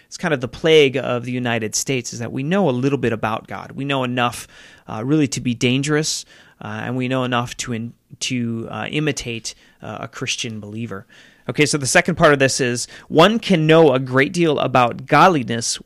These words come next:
without much knowledge of God.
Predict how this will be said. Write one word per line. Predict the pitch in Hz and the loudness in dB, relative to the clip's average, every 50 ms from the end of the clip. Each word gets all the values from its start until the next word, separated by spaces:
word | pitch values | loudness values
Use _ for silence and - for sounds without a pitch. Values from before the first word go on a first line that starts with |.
| _ _ | _ _
without | - 135 135 - - - 151 175 196 214 - - - - - | -6 -6 -6 -2 2 2 4 4 4 2 -2 -8 -12 -12 -6
much | - 151 156 156 - - - | -4 -2 -2 -2 -2 -6 -6
knowledge | 135 135 131 131 151 151 131 120 98 - - - - - - | -4 -2 0 0 0 0 -2 -4 -8 -10 -10 -10 -12 -10 -8
of | - 127 120 117 127 143 - - - - | -6 -2 -2 -2 -2 -4 -8 -16 -16 -12
God. | - 160 180 147 - - | -10 -8 -6 -6 -8 -10